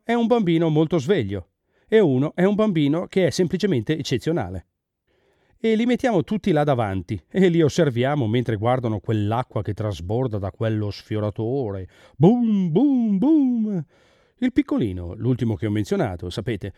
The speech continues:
è un ragazzino molto sveglio. Lui dirà: "Accidenti, perdiana! Santo cielo, ah, che roba!"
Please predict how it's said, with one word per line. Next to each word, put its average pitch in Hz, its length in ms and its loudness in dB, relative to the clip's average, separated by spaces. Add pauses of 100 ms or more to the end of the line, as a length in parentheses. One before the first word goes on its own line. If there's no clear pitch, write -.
è - 80 -2
un 214 120 2
ragazzino 151 440 0
molto 110 260 -2
sveglio. 95 540 -6 (140)
Lui 202 180 4
dirà: 107 280 -2 (1000)
"Accidenti, 226 1400 2 (280)
perdiana! 262 1600 2 (1300)
Santo 190 840 2
cielo, 196 680 4
ah, 123 760 -4 (340)
che 208 200 2
roba!" 170 1000 0